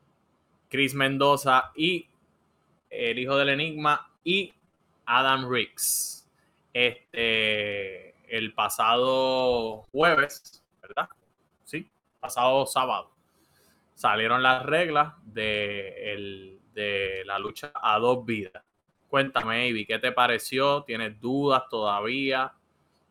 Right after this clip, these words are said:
¿Qué te parecen las reglas de la lucha?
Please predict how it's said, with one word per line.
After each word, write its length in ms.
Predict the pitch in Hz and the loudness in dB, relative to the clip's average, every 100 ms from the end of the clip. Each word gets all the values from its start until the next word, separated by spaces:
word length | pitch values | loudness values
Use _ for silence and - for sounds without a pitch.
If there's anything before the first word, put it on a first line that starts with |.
| _ _ - | _ _ -8
¿Qué 140 | 117 | -4
te 140 | 120 120 | -2 0
parecen 560 | 123 123 113 123 117 | 0 0 -4 -4 -2
las 140 | 113 113 | -2 -2
reglas 320 | 113 110 107 | -2 -2 -4
de 100 | 107 | -2
la 120 | 104 | -2
lucha? 320 | 95 92 - | -4 -8 -18